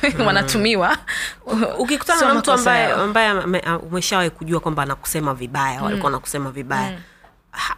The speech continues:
Speaker 2: una, una act vipi?
Speaker 1: Kawaida. Kawaida tu. Unajua inafika level fulani, unajua kabisa kuna watu pia wana-, wa-, wanaweza kutumika vibaya ile kukuvuruga, eh.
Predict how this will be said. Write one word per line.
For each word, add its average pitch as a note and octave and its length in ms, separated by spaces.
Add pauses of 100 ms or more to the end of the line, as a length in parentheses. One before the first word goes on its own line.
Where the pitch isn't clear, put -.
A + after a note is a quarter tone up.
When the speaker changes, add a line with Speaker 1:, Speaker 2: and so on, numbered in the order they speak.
Speaker 2:
una, A#3 240
una C#4+ 220
act D4+ 200
vipi? C#4+ 400 (140)
Speaker 1:
Kawaida. C#4+ 680 (1500)
Kawaida C4+ 420
tu. - 300 (880)
Unajua C4+ 260
inafika D4 320
level C4 220
fulani, C4 480 (500)
unajua G#3+ 300
kabisa A#3 320
kuna A3 400
watu B3 200
pia B3 200
wana-, G3 200
wa-, F#3 220
wanaweza G3+ 320
kutumika G3+ 420
vibaya F#3 320
ile F#3+ 120
kukuvuruga, E3 560
eh. - 80